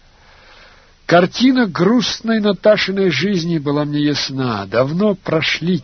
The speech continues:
те времена, когда я пытался вмешаться и помочь Наташе. Мы учились с ней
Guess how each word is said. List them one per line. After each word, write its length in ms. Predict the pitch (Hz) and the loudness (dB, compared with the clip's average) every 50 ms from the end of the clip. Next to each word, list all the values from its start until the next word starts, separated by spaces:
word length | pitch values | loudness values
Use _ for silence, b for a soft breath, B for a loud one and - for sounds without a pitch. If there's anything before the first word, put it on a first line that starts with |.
| - - | -8 -12
те 180 | - - 113 | -8 -6 -6
времена, 460 | 107 110 110 113 113 123 147 185 196 | -4 -4 -4 -2 -2 0 0 0 0
когда 280 | 190 160 143 139 147 147 | 0 -4 -6 -2 -2 -2
я 60 | 143 | -2
пытался 440 | 131 - 131 - 160 160 - - 139 | -2 -6 -4 -2 -2 -2 -2 -4 -6
вмешаться 680 | 123 120 131 135 135 127 - 180 190 185 185 - - 131 | -6 -4 -2 -2 -2 -2 0 0 -2 -2 -4 -8 -10 -10
и 60 | 120 | -12
помочь 600 | 120 - - 117 117 120 156 190 185 - - - | -10 -6 -6 -4 -2 -2 -2 -2 -2 -4 -10 -12
Наташе. 600 | - 127 131 135 _ - 92 87 - - - - - B B B B B B B B | -14 -16 -18 -18 _ -14 -8 -6 -6 -6 -6 -8 -12 B B B B B B B B
Мы 100 | - 220 | 0 2
учились 440 | 240 240 - - 233 214 214 185 - | 2 2 2 0 -2 -2 -2 -2 -4
с 60 | - - | -4 -4
ней 320 | 202 208 202 196 156 - | -4 -4 -2 -4 -6 -8